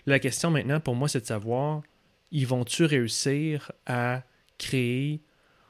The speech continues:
un, une pression politique, un capital politique suffisant pour le faire partir.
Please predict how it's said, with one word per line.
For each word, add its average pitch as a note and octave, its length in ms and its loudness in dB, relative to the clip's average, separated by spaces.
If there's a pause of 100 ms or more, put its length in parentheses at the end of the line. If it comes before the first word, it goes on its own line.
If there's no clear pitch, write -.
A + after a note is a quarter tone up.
(400)
un, A#2+ 840 2
une B2+ 140 0
pression E3+ 480 2
politique, C#3 460 2
un C#3+ 80 2
capital D#3 520 2
politique B2 460 -2
suffisant E3 640 0
pour D3 120 0
le B2 80 4
faire B2 180 -4
partir. - 380 -6